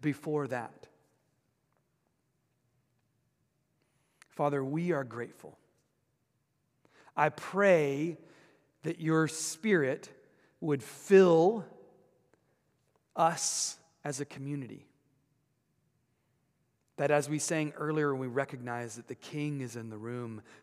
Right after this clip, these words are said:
There is ano-, not another king like Jesus. I pray that we would respond with allegiance, with loving loyalty to our King. I pray that your Spirit would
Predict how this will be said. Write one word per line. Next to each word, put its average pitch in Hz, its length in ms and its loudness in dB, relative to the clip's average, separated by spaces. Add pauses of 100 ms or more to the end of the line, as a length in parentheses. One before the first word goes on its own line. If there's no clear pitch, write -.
(120)
There 131 300 -2
is 160 220 0
ano-, 127 420 -4
not 139 280 -2
another 123 360 -8
king 117 500 -12 (600)
like 120 260 -10
Jesus. 113 640 -14 (1900)
I 135 80 -10
pray 180 420 4
that 131 200 -4
we 135 200 -6
would 120 200 -4
respond 131 680 -4
with 110 160 -12
allegiance, 110 800 -16 (1900)
with 139 180 -6 (140)
loving 147 760 -2
loyalty 127 680 -8 (1500)
to - 100 -12
our 123 160 -8
King. 113 300 -14
I 107 60 -10
pray 127 240 -8
that 113 140 -14
your 123 160 -10
Spirit 123 520 -14
would 113 160 -18